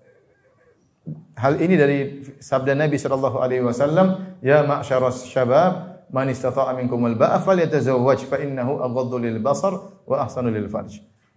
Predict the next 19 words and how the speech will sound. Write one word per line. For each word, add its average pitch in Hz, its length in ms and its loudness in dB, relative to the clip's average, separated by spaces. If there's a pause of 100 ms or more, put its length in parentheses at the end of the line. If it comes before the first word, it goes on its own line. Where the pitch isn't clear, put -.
Wahai 139 640 2
para 123 160 0
pemuda 120 320 -4
sekalian, 139 800 -2
siapa 135 320 0
di 127 80 0
antara 120 240 0
kalian 120 240 2
yang 113 80 2
mampu 123 240 -2
untuk 110 240 -2
menikah, 135 640 0 (480)
punya 117 240 0
kemampuan 120 320 2
untuk 117 400 -2
berhubungan 123 640 0
dan 139 160 0
punya 117 320 -4
ekonomi, 165 880 2